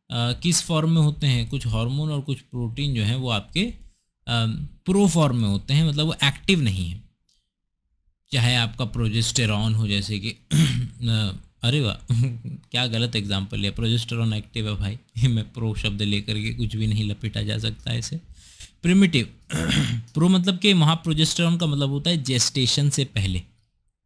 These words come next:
तो प्रोथ्रोम्बिन ज़्यादा बेटर एग्जांपल है, प्रोथ्रोम्बिन से थ्रोम्बिन बनता है, तो उसी तरीके से प्रो इंसुलिन से इंसुलिन आपका बन जाएगा।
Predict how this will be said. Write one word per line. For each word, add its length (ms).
तो 420
प्रोथ्रोम्बिन 1000
ज़्यादा 260
बेटर 280
एग्जांपल 440
है, 60
प्रोथ्रोम्बिन 680
से 100
थ्रोम्बिन 460
बनता 260
है, 100
तो 80
उसी 160
तरीके 300
से 100
प्रो 240
इंसुलिन 380
से 280
इंसुलिन 420
आपका 280
बन 240
जाएगा। 360